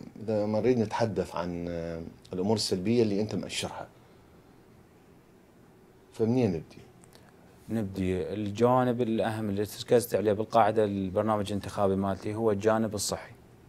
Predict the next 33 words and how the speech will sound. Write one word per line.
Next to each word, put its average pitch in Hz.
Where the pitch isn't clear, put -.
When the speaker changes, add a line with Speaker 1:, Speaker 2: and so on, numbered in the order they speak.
Speaker 1:
صحي. -
شو 110
الواقع 98
Speaker 2:
الصحي. 85
Speaker 1:
الصحي؟ -
Speaker 2:
الواقع 135
الصحي 110
حاليًا 139
بالنجف، 135
في 135
مركز 143
النجف 147
بداية 143
يعني 143
نهوض 139
بالواقع 101
الصحي، -
لكن 131
مو 127
بالمستوى 98
المطلوب. 90
لكن 131
من 135
تجي 131
إلى 127
أقضية 131
النجف 143
ونواحيها، 95
Speaker 1:
مم. 87
Speaker 2:
مهملة 131
إلى 127
أبعد 117
الحدود. 87